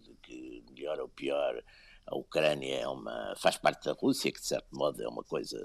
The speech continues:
uma invenção, aliás, do, do, foi, a Ucrânia teria sido uma invenção já depois da Revolução Soviética,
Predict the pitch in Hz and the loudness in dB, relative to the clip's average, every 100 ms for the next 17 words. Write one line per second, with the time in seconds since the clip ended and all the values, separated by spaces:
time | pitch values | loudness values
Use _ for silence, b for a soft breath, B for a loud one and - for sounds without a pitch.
0 | 53 62 73 85 76 87 80 76 104 82 | -8 -10 -8 -6 -4 -4 -4 2 4 4
1 | - b b b b b - 65 67 80 | 0 b b b b b -6 -4 2 2
2 | 71 - - 67 62 62 62 50 55 - | 2 -2 -10 -10 -10 -10 -10 -10 -12 -12
3 | - 58 - - - 55 55 57 50 50 | -10 -10 -10 -10 -10 -10 -8 -8 -8 -8
4 | - - 80 78 - 71 - 71 69 67 | -8 -2 -2 -2 -6 -8 -6 -8 -10 -10
5 | 67 - 98 92 69 60 - 65 67 65 | -6 0 2 2 -2 -6 -6 -6 -6 -6
6 | 67 - 69 - 65 67 87 - - 50 | -8 -6 -6 -4 -6 -2 -2 -2 -4 -8